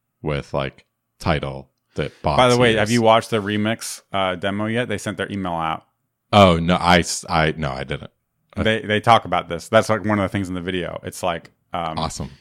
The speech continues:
Speaker 2: you need a title generated from database data, right? Like, from a request. And so we have that built in, and you're kinda like, "Yeah, actually I do." And that's
Speaker 1: Yeah, I
Speaker 2: actually
Speaker 1: do,
Speaker 2: usually
Speaker 1: yeah.
Speaker 2: pretty hard. Um,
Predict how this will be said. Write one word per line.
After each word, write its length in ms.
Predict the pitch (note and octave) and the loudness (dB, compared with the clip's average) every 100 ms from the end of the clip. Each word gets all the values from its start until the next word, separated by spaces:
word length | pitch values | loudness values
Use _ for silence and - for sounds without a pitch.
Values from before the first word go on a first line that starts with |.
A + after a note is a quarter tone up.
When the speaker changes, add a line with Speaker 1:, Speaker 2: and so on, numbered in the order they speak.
| _ _ | _ _
Speaker 2:
you 160 | G#2 A2 | -2 0
need 160 | A2+ | 2
a 60 | G#2+ | 0
title 500 | - D3 A#2 G2+ - G#2 F2 | 4 4 4 2 -4 -16 -2
generated 460 | G2 F#2+ G2+ G2 | 0 2 0 -2
from 180 | G2+ G2 | -4 -2
database 380 | G#2 A#2 F2+ - | -2 -2 -4 -6
data, 220 | F#2 E2+ | -6 -4
right? 300 | E2+ G#2 C3+ | -2 -2 -2
Like, 140 | F#2+ F2+ | -6 -6
from 220 | F#2+ F#2 | -6 -6
a 120 | F2 | -6
request. 580 | F2+ F#2 B2 G2 - - _ _ - | -8 -2 0 0 -2 -16 _ _ -12
And 140 | F2+ | -10
so 220 | F#2+ F2 | -6 -6
we 120 | - F2+ | -6 -8
have 120 | E2+ | -8
that 100 | F#2+ | -6
built 260 | F#2 - | -6 -4
in, 200 | G#2 F#2 | -6 -6
and 120 | E2 E2+ | -6 -8
you're 200 | F2 E2+ | -8 -8
kinda 240 | F#2 F2 | -8 -6
like, 160 | E2+ - _ | -6 -8 _
"Yeah, 280 | G#2 A#2+ D#3 - F#2+ | -2 0 0 -2 0
actually 300 | A2 - B2 | 0 2 0
I 40 | |
do." 200 | G#2+ D3 | 2 2
And 80 | A#2+ | 2
that's 140 | A2 | 2
Speaker 1:
Yeah, 80 | A2+ | 8
I 20 | A#2 | 10
Speaker 2:
actually 180 | G2+ | 10
Speaker 1:
do, 100 | F2+ | 8
Speaker 2:
usually 180 | G#2+ E2 | 8 6
Speaker 1:
yeah. 60 | F#2+ | 4
Speaker 2:
pretty 120 | A#2+ | 6
hard. 380 | A#2 C#3+ A2 E2+ - _ _ - | 8 8 8 2 -10 _ _ -4
Um, 540 | G2 F#2+ F#2 F2+ | 0 0 0 -6